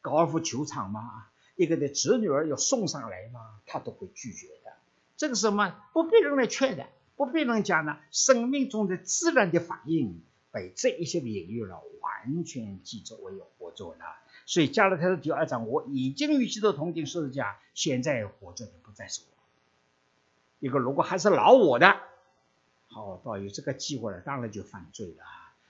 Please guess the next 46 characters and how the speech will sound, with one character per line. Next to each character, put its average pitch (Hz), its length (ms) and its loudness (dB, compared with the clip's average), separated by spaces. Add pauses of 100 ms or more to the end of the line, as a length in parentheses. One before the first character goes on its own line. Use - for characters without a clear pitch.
(100)
那 107 80 -10
现 175 320 2
在 190 120 4
活 - 200 -2
着 139 140 -2
不 214 160 -2
再 247 220 8
是 190 140 0
我 113 200 0
了， 139 240 0 (180)
但 101 120 -8
是 95 80 -16
基 302 600 0
督 226 200 4
在 117 320 -6
我 107 580 -2
里 135 200 -2
面 107 200 -6
活 98 220 -16
着， 90 400 -18 (260)
并 156 140 0
且 160 80 -4
我 120 200 -4
如 113 300 -4
今 247 520 2
在 135 180 -2
肉 196 240 2
体 156 160 -6
活 113 240 -10
着， 117 280 -10 (180)
是 143 180 -6
因 113 120 -6
信 107 320 -8
神 110 560 -4
的 190 120 -2
儿 98 340 -6
子 156 140 -8
而 - 200 -10
活， 90 460 -18 (240)
他 160 180 -4
是 127 160 -10
爱 160 340 -2
我， 87 340 -10 (400)
为 101 80 -16 (100)
我 78 100 -20
舍 - 180 -12